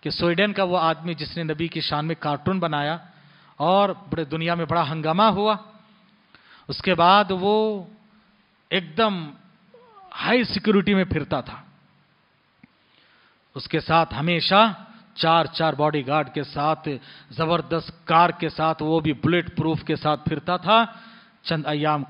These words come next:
कबल की बात है, चंद महीना कबल की बात है, सारी दुनिया ने देखा, न्यूज़ में आया, उसकी कार जाके टकराई किसी से और कार में आग लग गई। उसकी बॉडीगार्ड के साथ ये भी जल भुन के राख हुआ, सारी दुनिया ने देखा।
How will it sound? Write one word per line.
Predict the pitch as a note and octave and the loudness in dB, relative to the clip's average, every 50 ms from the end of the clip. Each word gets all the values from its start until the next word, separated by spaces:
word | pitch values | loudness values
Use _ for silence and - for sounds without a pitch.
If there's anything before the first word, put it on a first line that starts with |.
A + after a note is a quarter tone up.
| - | -6
कबल | E3 D#3 D#3+ D3+ | -4 -2 -2 -4
की | D3 - D3+ C3+ | -2 -4 -4 -2
बात | C#3+ D3+ E3 D#3+ - | 0 0 0 0 -2
है, | E3 | -6
चंद | D#3 - D#3+ C#3 C#3 C#3+ | -6 -6 -8 -6 -6 -6
महीना | C#3+ C#3+ C#3+ C#3+ | -6 -6 -6 -6
कबल | C#3 - D3+ C#3+ D#3 D3 | -6 -6 -4 -4 -4 -4
की | C3 - D3 C3+ | -4 -6 -8 -4
बात | B2 C#3+ D#3 E3 E3 - | -2 0 0 0 -2 -4
है, | F#3+ | -8
सारी | F3+ - - D#3 D3+ D3 D3 C#3 | -8 -8 -8 -6 -6 -4 -6 -8
दुनिया | A2 - D#3 D3+ E3+ F3 F3 | -8 -8 -6 -4 -2 0 0
ने | E3+ F3 E3+ | 0 0 0
देखा, | C3+ F3 F3+ F3 F3 F#3+ G3+ G3+ - - - - - - _ | 0 -2 -2 2 4 4 4 4 2 -4 -16 -20 -20 -10 _
न्यूज़ | C#3+ D#3+ F#3 F#3+ F#3+ F3+ | 2 4 4 4 4 2
में | E3+ F#3 F3 | -2 -2 2
आया, | E3 F3 F3+ F#3 G3 G3+ G#3 - - - - - - - | 4 4 6 6 6 6 4 2 -4 -14 -20 -16 -10 -10
उसकी | C3+ - - - D#3+ | -10 -10 -4 -6 -6
कार | C#3 - - F3 F3 F3+ F3+ D#3+ | -6 -2 2 6 8 8 8 6
जाके | C#3+ - E3 E3 - - D#3+ | 4 0 -2 -2 0 -4 -6
टकराई | - - F3+ D#3+ - E3 F3 F#3 G3 G3 | -4 -4 -6 -4 0 2 2 2 2 2
किसी | - G3 - - G#3+ G3 | -2 -4 -4 -2 -4 0
से | - B3 B3 B3+ A3+ A#3+ - - - - - - | 4 4 6 6 4 0 -6 -16 -20 -16 -6 -4
और | D3+ D3+ - - - - | -4 -4 -4 -8 -8 -2
कार | D#3+ D#3+ D#3+ D#3+ D#3 | 2 2 4 4 2
में | D3 D3+ D3+ - - | 0 -4 -6 -2 2
आग | D3+ F3+ G#3+ A#3 G#3 G#3+ | 6 8 8 8 6 6
लग | A3+ A#3 G#3+ F#3 | 4 4 6 8
गई। | A3 C4+ C4+ B3+ A3 D#3 - - - - C#3+ | 8 8 8 8 6 4 0 -8 -14 -12 -12
उसकी | C3 - - - C#3 | -12 -10 -8 -10 -6
बॉडीगार्ड | B2 - C#3+ D3+ D3+ D#3 D3 C#3 D3+ C#3+ C#3 | -4 -2 -4 -2 -2 -2 -2 -2 -2 -4 -4
के | - D3 C3 | -6 -8 -8
साथ | - - D3+ D3 D3 C#3+ D3 C#3+ | -8 -6 -4 -2 -2 -2 -4 -6
ये | C3 C#3+ D#3 | -4 -4 -4
भी | D3 B2+ C#3 C3 | -4 -4 -6 -6
जल | A#2+ - D3+ D3+ C#3+ B2+ | -4 -4 -4 -4 -2 -2
भुन | A#2 C3 C3+ B2 | -4 -4 -4 -6
के | - C#3 | -6 -8
राख | B2 A2 C3 D#3 F3 E3 E3+ - | -6 0 4 4 4 4 2 0
हुआ, | D3+ E3 D#3 | -2 -2 -2
सारी | C3 - - C3+ B2 B2+ | -2 -4 -8 -6 -6 -8
दुनिया | A2 - C3+ C3 C3 B2 A#2 | -8 -6 -6 -4 -4 -4 -4
ने | A2+ A2 | -6 -6
देखा। | A2 B2 - - - - | -10 -14 -18 -18 -20 -20